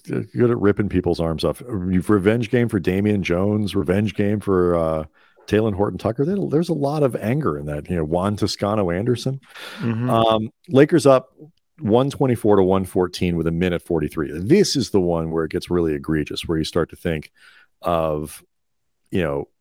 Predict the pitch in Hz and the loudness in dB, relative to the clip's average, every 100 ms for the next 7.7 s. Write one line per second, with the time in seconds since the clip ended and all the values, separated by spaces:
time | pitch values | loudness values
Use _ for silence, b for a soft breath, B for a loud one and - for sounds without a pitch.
0 | - 104 90 113 98 90 76 - - 87 | -6 -4 -2 0 2 0 -2 -8 -8 -8
1 | - 117 135 127 104 104 104 92 87 85 | 0 2 2 0 -2 -6 -6 -2 -2 0
2 | 82 73 76 67 - _ _ _ _ _ | 0 0 -2 -8 -10 _ _ _ _ _
3 | - 135 170 185 156 131 104 80 98 101 | 0 4 6 8 8 4 0 -2 0 0
4 | 98 101 - 90 80 82 - 76 73 - | 2 0 0 -4 -2 -4 -4 -4 -4 -4
5 | 71 67 90 85 - 98 85 82 - 78 | -10 -4 -4 -4 -2 -2 -2 -6 -6 -6
6 | 71 - 101 98 90 82 - - - - | -6 -4 0 2 2 -2 -6 -10 -10 -10
7 | - - - 113 - 87 80 | -16 -14 -4 -4 -4 -6 -8